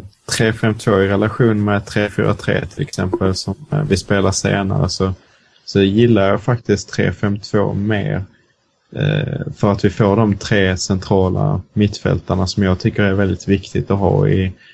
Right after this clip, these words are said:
i dagens fotboll. Det, man ser sällan lag som ställer upp med fyra fyra två och, och,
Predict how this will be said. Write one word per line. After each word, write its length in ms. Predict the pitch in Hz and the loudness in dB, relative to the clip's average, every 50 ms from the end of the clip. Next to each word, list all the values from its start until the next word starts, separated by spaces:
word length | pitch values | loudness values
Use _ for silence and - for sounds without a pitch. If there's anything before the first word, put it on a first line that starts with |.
| _ - | _ -4
i 140 | - 98 98 | 0 0 2
dagens 380 | 104 98 95 95 98 95 - | 4 4 4 2 2 0 0
fotboll. 460 | - 104 98 92 - - - 92 90 | 0 0 0 0 0 -2 0 0 2
Det, 240 | 92 95 95 95 92 - - - - - _ - | 2 2 2 0 -2 -4 -10 -20 -20 -14 _ 0
man 140 | 104 104 | 0 0
ser 320 | 98 - - 135 110 92 92 | 0 0 0 0 2 2 0
sällan 440 | 90 - - 117 113 110 107 107 110 | 0 0 0 2 2 2 2 2 2
lag 260 | 107 101 90 87 82 | 2 2 2 0 -2
som 180 | - - 98 | -4 -6 -6
ställer 280 | - - 98 98 98 101 | -4 -2 -4 -2 0 0
upp 220 | 101 92 - - | 0 -2 -2 -2
med 400 | 92 92 90 92 90 90 87 78 - | 0 2 2 2 2 2 0 -2 -4
fyra 300 | - - 90 92 87 87 | 0 2 2 2 2 2
fyra 240 | - 90 87 90 87 | 2 0 0 0 0
två 560 | - - - 98 92 90 90 92 95 95 95 92 _ _ _ _ _ - | -2 -2 0 2 2 4 2 2 2 0 -2 -4 _ _ _ _ _ -12
och, 360 | 117 104 101 92 90 87 - | -10 -6 -4 -4 -4 -4 -4
och, 480 | - - 101 98 92 92 92 92 92 | -4 -4 -4 -4 -4 -2 -4 -4 -6